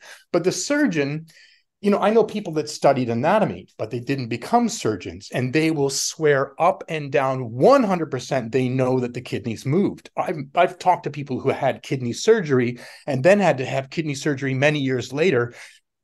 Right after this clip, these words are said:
and it had moved, and they had a tattoo, and they know it moved. Like, they're, it's their own body. And, but yet these surgeons will say, "No, no, no, it's always been there." Now, what's going on with that? Those are the experts, quote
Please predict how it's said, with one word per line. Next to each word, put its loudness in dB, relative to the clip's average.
and 0
it -4
had -4
moved, -2
and -6
they 0
had 2
a -4
tattoo, -4
and -4
they -2
know 2
it -8
moved. -8
Like, -6
they're, -4
it's -10
their 0
own -4
body. 2
And, -6
but -4
yet 2
these -6
surgeons -2
will 4
say, -2
"No, 4
no, 4
no, -2
it's -6
always 4
been -10
there." -14
Now, -2
what's 0
going -4
on -8
with -12
that? -4
Those 2
are -2
the -8
experts, -6
quote -2